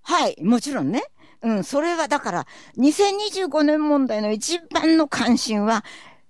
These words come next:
認知症千二百万という数字です。でも、それと一緒に、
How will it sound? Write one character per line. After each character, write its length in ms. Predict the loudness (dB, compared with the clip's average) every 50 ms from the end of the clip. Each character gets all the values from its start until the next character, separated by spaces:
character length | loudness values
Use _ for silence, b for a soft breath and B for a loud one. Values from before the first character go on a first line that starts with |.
| _ _ _ _ _ _ _ _ _ _ _ _ _ 2
認 320 | 4 6 6 6 4 2 0
知 180 | -2 -2 -2 0
症 360 | 0 0 0 0 0 0 -2
千 320 | -2 2 2 4 6 6 6
二 100 | 4 4
百 240 | 2 0 -2 -2 -2
万 240 | 0 0 -2 -4
と 100 | -6 -8
い 80 | -10 -10
う 40 | -10
数 240 | -8 -8 -8 -8 -8
字 120 | -8 -10
で 100 | -10 -12
す。 180 | -12 -16 -20 -20 _ _ _ _ _ _ _ _ _ _ _ _ _ _ _ _ _ _ _ _ _ _ _ _ _ _ _ _ _ -4
で 200 | 0 0 2 2
も、 300 | 2 2 2 0 -2 -8 _ _ _ _ _ _
そ 180 | -8 -4 0 2
れ 140 | 2 2 0
と 140 | -2 -2 -4
一 120 | -4 -4
緒 240 | -6 -6 -4 -2 0
に、 300 | 2 0 0 -2 b